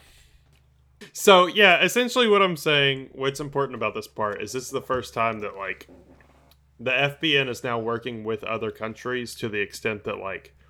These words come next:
we're operating in other countries to try and stop the drugs, which, of course, we're doing a whole lot of today. So Aslinger served as head of the department for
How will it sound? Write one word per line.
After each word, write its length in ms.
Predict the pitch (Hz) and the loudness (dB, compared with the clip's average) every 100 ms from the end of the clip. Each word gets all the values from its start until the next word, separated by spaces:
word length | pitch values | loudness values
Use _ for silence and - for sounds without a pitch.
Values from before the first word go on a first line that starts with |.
| _ | _
we're 260 | 123 123 107 | 0 2 2
operating 600 | 117 110 113 98 95 92 | 2 2 0 -4 -4 -6
in 100 | 95 | -8
other 260 | 95 90 90 | -8 -8 -10
countries 540 | 101 98 101 95 - | -12 -10 -12 -12 -14
to 120 | 104 | -16
try 280 | - 110 101 | -8 -4 -4
and 160 | 92 - | -4 -10
stop 440 | - 107 101 - | -2 0 0 -2
the 100 | 104 | -8
drugs, 640 | - 95 87 73 - - _ - - - - | -6 -8 -8 -10 -16 -18 _ -20 -20 -20 -2
which, 260 | 117 113 | 0 0
of 120 | 113 | -6
course, 320 | - 110 - - | -4 -4 -2 -6
we're 100 | 95 | -6
doing 420 | 98 92 90 90 - | -6 -8 -10 -14 -12
a 60 | 101 | -14
whole 520 | - - 156 151 135 | -12 -2 2 6 4
lot 260 | 110 101 92 | 4 -2 -4
of 160 | 92 | -10
today. 300 | - 87 - - _ _ _ - | -12 -16 -16 -20 _ _ _ -4
So 140 | 175 | 2
Aslinger 580 | 170 196 208 247 220 175 | 4 4 2 -2 0 -2
served 340 | - 151 147 127 | 0 -2 0 -4
as 120 | - | -2
head 140 | 131 | 0
of 140 | 135 117 | 0 0
the 100 | 110 | -4
department 440 | - 120 123 - | -2 -2 -4 -6
for 160 | 110 | -10